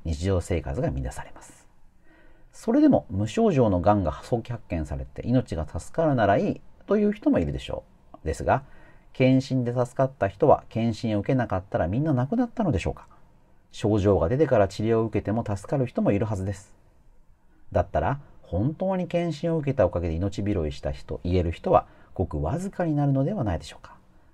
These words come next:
そんな検査のために時間とお金と体力を浪費する気にはなりません。検査被曝でがんになる危険性を考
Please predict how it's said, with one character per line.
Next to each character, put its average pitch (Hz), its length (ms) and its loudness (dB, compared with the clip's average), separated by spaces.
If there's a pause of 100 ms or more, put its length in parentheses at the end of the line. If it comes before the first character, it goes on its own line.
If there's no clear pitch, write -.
そ 95 160 -2
ん 87 100 2
な 85 100 -2
検 110 300 -4
査 98 100 -2
の 82 120 -4
た 101 100 -2
め 135 120 0
に 92 140 -2
時 90 100 -4
間 127 240 2
と 127 100 2
お 120 40 -2
金 131 200 0
と 127 100 -4
体 143 240 0
力 113 200 0
を 101 40 2
浪 131 160 2
費 143 100 -4
す - 100 -8
る 156 100 -2
気 160 120 -4
に 151 100 0
は 127 80 4
な 143 100 0
り 165 80 -2
ま 165 100 -2
せ - 120 -2
ん。 - 80 -6 (480)
検 90 260 0
査 92 100 0
被 110 120 -2
曝 139 220 2
で - 120 -4
が 113 160 0
ん 120 60 2
に 107 60 0
な 95 100 2
る 92 80 -2
危 - 100 -12
険 104 220 -2
性 107 140 2
を 101 120 6
考 - 160 -8